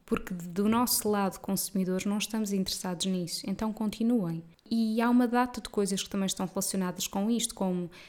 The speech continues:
termos um melhor impacto no meio ambiente, como as coisas, os alimentos não têm que,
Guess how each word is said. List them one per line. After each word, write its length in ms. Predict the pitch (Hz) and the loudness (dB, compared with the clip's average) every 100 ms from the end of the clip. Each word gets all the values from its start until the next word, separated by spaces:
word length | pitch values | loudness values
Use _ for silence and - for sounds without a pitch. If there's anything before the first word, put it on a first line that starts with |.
| - | -8
termos 460 | - 226 208 202 - | 0 2 2 0 0
um 120 | 220 | 2
melhor 400 | 214 214 214 208 208 | 4 4 4 2 2
impacto 540 | 214 202 202 190 - | 0 0 0 0 0
no 80 | 196 | 2
meio 200 | 190 185 | 4 2
ambiente, 460 | 185 196 208 196 - | 2 2 0 0 -4
como 340 | - 190 190 - | -2 0 0 -2
as 100 | - | -4
coisas, 420 | 208 196 196 196 | -2 0 -2 -2
os 200 | 190 185 | -2 2
alimentos 400 | 202 202 202 - | 2 2 0 0
não 180 | 208 202 | 0 0
têm 420 | - 214 233 208 | 0 0 2 0
que, 460 | - - 190 185 | -2 -2 0 0